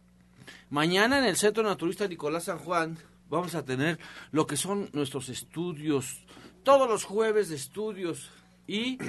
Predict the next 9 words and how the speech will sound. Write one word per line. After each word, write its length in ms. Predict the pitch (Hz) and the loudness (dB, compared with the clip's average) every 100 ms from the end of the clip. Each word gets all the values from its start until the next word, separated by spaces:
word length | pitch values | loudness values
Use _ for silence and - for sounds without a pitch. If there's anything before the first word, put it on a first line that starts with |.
| - | -8
<clears throat> 200 | - - | -12 -6
lo 140 | - | 4
importante 540 | 160 143 165 214 214 226 | 4 4 2 4 4 6
de 100 | 202 | 4
esto 160 | 196 | 4
es 80 | 180 | -2
que 100 | 175 | -4
también 520 | 160 151 156 180 254 262 | 2 2 2 0 0 0
checamos 840 | - 143 160 170 165 160 135 - | -4 -2 0 2 2 0 -4 -8